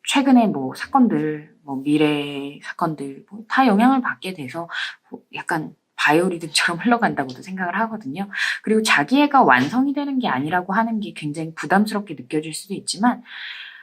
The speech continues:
완성이 되는 거라고 하는 게 더 저는 부담스럽다고 생각을 해요. 왜냐면은 완성이 된다고 하면은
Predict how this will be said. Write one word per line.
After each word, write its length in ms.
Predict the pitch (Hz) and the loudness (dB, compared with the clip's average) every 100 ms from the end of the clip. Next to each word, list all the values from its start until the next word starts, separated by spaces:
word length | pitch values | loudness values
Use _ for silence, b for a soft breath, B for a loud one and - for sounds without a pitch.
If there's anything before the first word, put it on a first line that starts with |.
| B - | B 0
완성이 460 | 139 160 165 339 330 | 2 2 4 2 2
되는 240 | 330 285 | 2 2
거라고 280 | 240 214 202 | 2 2 0
하는 160 | 214 | -4
게 120 | 202 190 | -6 -8
더 240 | 147 143 | -8 -8
저는 360 | - 135 131 127 | -6 -4 -4 -4
부담스럽다고 800 | 147 160 156 147 123 - 123 | 0 0 0 -6 -8 -10 -12
생각을 380 | 131 151 147 156 | -12 -12 -12 -10
해요. 220 | 160 - _ | -10 -10 _
왜냐면은 680 | - 147 156 151 233 - - B B B B | -2 2 2 4 4 4 0 B B B B
완성이 420 | 151 247 359 349 | 4 6 6 6
된다고 420 | 311 269 247 240 | 6 6 4 4
하면은 880 | 285 285 247 170 196 190 131 127 | 2 4 4 2 0 0 -2 -8